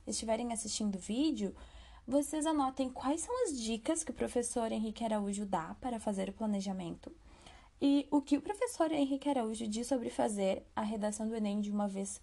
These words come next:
só. Ele diz para fazer antes, a prova depois, a prova no meio, em duas partes,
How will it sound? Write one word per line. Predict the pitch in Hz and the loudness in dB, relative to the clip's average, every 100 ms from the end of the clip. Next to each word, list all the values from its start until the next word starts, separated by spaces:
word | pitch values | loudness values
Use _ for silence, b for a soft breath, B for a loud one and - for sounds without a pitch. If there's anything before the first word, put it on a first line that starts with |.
| - | -10
só. | - - 160 B B B B | -4 0 0 B B B B
Ele | 202 | 0
diz | 196 208 | 0 0
para | 208 190 | 0 0
fazer | 190 175 180 | -2 0 4
antes, | 254 294 277 240 | 4 4 2 -2
a | 202 | -2
prova | 214 220 202 185 | 4 4 4 -2
depois, | 185 - 262 226 | -2 2 2 2
a | 196 | -4
prova | - 220 208 190 | 2 4 4 2
no | 190 | -2
meio, | 190 220 247 233 208 196 B B | 0 0 0 0 -2 -4 B B
em | 233 240 | -2 0
duas | 214 214 | 0 -2
partes, | - 220 - - - | 2 2 2 -2 -8